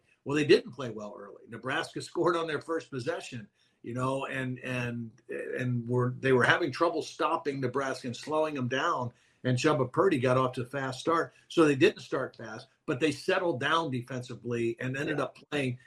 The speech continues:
Speaker 1: an outstanding game. And they played it, for the most part, most of that game without their best defensive player.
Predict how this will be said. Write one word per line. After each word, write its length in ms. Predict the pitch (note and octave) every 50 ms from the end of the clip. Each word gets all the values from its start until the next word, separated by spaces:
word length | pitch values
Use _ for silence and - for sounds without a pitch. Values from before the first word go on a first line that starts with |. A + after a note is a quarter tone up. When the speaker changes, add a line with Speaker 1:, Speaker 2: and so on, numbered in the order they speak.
| _ -
Speaker 1:
an 80 | A#2+ C#3
outstanding 580 | C#3+ D#3 D#3+ D#3+ - - E3 D#3+ D#3+ D3+ C#3 B2+
game. 280 | C3 F#3 F#3+ E3+ D3 - _ -
And 160 | E3+ F3+ F3+ E3+
they 100 | E3 E3+
played 340 | - - - G#3 C4 D#4 C4
it, 260 | E3+ D3 D3 - - _ _ _ _ _ _ _ _ _ _ _ _ _
for 140 | - - E3+
the 100 | E3 D#3+
most 340 | D#3 F3+ B3 - - - -
part, 300 | - C#3 C3+ C3+ C#3+ C3+
most 320 | C3 C#3+ F3 G#3+ G#3 -
of 80 | - F#3
that 180 | D#3+ C#3+ C3+
game 200 | A#2+ D#3+ G#3+ A3+
without 340 | F3+ C#3+ B2 D3 D#3 E3 -
their 140 | - D#3+ D3+
best 360 | B2+ B2 C#3+ C#3+ C#3+ C#3+ -
defensive 540 | - D3 C#3+ C#3 C#3 C3+ B2+ - B2 - -
player. 360 | - G3+ A#3+ A3+ - - -